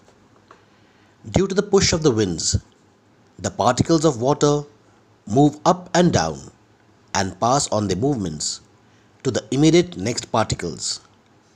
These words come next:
Water, therefore, rises and falls in a waves. So, the waves are caused because of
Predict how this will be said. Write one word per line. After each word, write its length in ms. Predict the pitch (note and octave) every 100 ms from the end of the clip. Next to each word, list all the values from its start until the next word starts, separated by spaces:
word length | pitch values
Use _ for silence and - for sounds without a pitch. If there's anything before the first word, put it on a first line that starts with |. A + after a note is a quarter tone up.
| _ _ _ _ _ _ _
Water, 520 | F#2 A2 A#2 C#3+ C#3 C#3 _ _ _ _ _
therefore, 600 | - G2 F3 F3+ E2 - - _ _ _ _
rises 600 | F2+ A2+ A#2+ C#3+ D3 - - _ _ _ _ _
and 200 | - D3
falls 560 | D#3 G#2+ D2 D2 - - _ _ _ -
in 100 | A2
a 80 | F2
waves. 560 | D2+ D2 C2 - - - _ _ _ _ _ _ _ _ - - _ _
So, 360 | - E3 F#3 F3 - _ _ - - - _
the 100 | A2
waves 640 | G#2+ C#3+ F#3 F#3+ D#3+ - - _ _ _ _ - _
are 380 | B2+ C3+ C3+ - _ _ _
caused 320 | - E3 E3+
because 540 | B2+ B2 C#3+ D3+ D3+ - - _ -
of 240 | C#3+ -